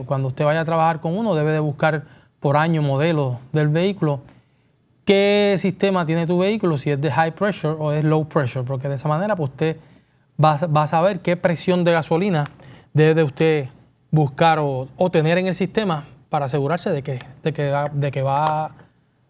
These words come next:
de que pueda aprender que, o asegurarse de que el problema no sea presión de gasolina, ¿ves? Así que esa es una de las mayores causas. Hay otras,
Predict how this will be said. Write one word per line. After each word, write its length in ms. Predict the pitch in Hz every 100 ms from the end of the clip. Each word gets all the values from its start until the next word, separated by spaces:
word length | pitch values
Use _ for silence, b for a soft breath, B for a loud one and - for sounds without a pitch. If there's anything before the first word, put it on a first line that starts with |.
| _
de 100 | 156
que 120 | 156
pueda 200 | 139 156
aprender 360 | 170 185 214 233
que, 160 | 196 -
o 360 | 208 180 185 185 180
asegurarse 500 | 156 175 170 180 226
de 120 | 190
que 100 | 175
el 100 | 160
problema 480 | - 165 170 226 185
no 160 | 165
sea 380 | 156 202 190 180
presión 680 | 170 143 127 156 156 175 170
de 80 | 156
gasolina, 640 | 139 131 131 120 117 -
¿ves? 120 | 185 - - _ B B B B
Así 220 | 143 202
que 80 | 185
esa 160 | 180
es 60 | 175
una 180 | 180 180
de 80 |
las 300 | 165 151 131 - - _ _ _ _ _
mayores 440 | 160 151 147 160 156
causas. 500 | 175 170 - 120 - b b b b
Hay 300 | 165 165 170
otras, 380 | 202 202 190 185